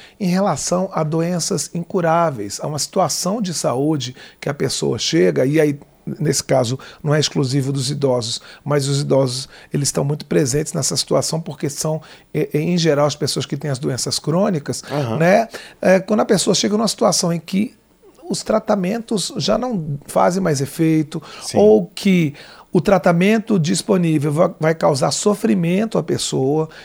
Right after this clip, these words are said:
Speaker 1: então é, é, a proposta é partir para os cuidados paliativos. E aí tem duas, tem algumas ideias que ele, que, que, que esse programa acaba, é,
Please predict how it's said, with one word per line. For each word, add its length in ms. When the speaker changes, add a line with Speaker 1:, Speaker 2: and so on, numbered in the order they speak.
Speaker 1:
então 480
é, 260
é, 320
a 140
proposta 840
é 60
partir 460
para 280
os 140
cuidados 800
paliativos. 880
E 80
aí 100
tem 160
duas, 520
tem 160
algumas 360
ideias 380
que 140
ele, 200
que, 280
que, 340
que 140
esse 120
programa 440
acaba, 680
é, 440